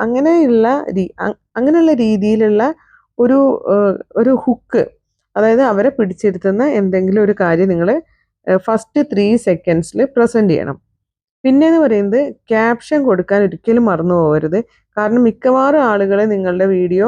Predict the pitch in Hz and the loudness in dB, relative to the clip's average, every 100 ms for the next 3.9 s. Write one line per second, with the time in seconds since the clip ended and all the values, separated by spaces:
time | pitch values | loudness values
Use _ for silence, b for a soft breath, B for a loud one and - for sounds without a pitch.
0 | 262 _ _ _ _ 175 170 170 165 190 | -2 _ _ _ _ -2 0 -2 -4 -2
1 | 180 185 202 196 165 160 160 196 247 180 | 0 0 0 0 0 0 0 0 0 2
2 | 185 196 202 190 185 196 180 160 160 190 | 0 0 0 0 2 0 0 -2 -4 -4
3 | 226 196 202 202 226 175 170 160 202 | -2 0 0 0 0 0 -2 -6 -6